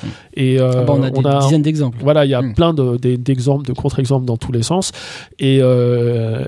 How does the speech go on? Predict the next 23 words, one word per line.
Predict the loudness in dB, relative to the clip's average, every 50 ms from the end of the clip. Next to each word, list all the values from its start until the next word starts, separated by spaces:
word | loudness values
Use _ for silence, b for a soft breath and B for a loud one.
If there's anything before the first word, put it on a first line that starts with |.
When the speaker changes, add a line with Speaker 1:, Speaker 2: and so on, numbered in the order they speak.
| -2
Speaker 2:
et | 0 0
une | 2 0 0
des | 0 -2 -2
grandes | -2 0 2 2 2 2 2 -2
fiertés | -4 -6 -6 -4 -2 -2 -2 -2
du | -2 -4
catalogue | -4 -4 -2 0 0 0 0
de | -2 -4
Kiun, | -4 -2 0 0 0 0
c'est | -2 -6 -4
que | -2
par | -2 0
exemple, | 0 0 0 0 0 0 -2
Hubelblatt, | -2 -2 -4 -4 -2 -2 -2 -2 -2
ça | -4 -6 -6
se | -4 -4
vend | -6 -6 -6
plus | -4 -4 -4 -4 -4 -8
en |
France | -8 -6 -6 -6 -4
qu'au | -4 -4 -2
Japon. | -2 -2 -4 -8 -8 -4
Speaker 1:
Ouais. | -4 -4 -4